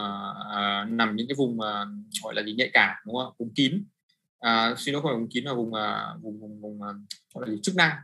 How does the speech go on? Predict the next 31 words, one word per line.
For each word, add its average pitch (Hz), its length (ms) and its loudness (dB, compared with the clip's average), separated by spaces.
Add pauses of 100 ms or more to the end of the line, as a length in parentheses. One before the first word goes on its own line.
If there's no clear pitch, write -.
đúng 120 100 -2
không? 131 240 -2 (340)
Thì 120 60 -4
các 139 80 2
bạn 143 160 0
sử 117 60 -2
dụng 110 140 0
cái 113 100 0
spectrography 139 800 4
để 107 80 2
các 113 80 -2
bạn 123 100 -2
xem 123 340 2
là 104 120 -4
nó 107 240 -4
liên 127 200 0
quan 120 180 4
với 113 120 -4
các - 100 -4
cái 127 80 -4
bó 117 160 0 (100)
sợi 139 160 0
như 120 160 -4
thế 117 60 -4
nào. 110 180 -2 (460)
Cái - 60 -10
này 117 140 2
thì 113 100 -4
chúng 113 140 -4
ta 113 500 2
đã 117 140 -4